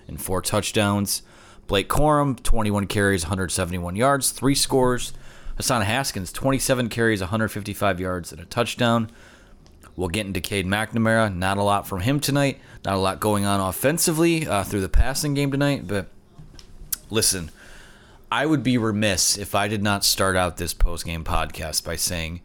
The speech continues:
if you are among the fans, among that one hundred and eight thousand strong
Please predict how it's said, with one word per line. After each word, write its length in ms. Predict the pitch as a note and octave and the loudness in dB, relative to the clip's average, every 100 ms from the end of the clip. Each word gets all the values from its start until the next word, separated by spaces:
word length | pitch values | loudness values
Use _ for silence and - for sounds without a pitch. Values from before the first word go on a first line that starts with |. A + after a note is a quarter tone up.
| - - - - - - | -18 -20 -20 -20 -18 -4
if 180 | A2 - | -4 0
you 160 | A#2+ D#3+ | 4 4
are 240 | D#3 D3+ | 4 2
among 380 | G#2+ G2 G#2+ C#3 | 0 0 2 2
the 80 | C3+ | 0
fans, 580 | - C#3 G#2+ D#2+ E2 - | 2 0 0 -2 -8 -8
among 240 | F#2 F#2+ | -6 -4
that 240 | F2+ E2 - | -6 -8 -4
one 160 | A#2 | 0
hundred 240 | C#3+ D#3+ C#3 | 2 2 2
and 100 | D3 | 2
eight 200 | D3 C#3+ | 0 0
thousand 540 | C#3+ C3+ C#3+ B2+ A#2+ | 2 4 2 2 0
strong 580 | - - A2+ D2+ A#1+ | 0 2 2 0 -8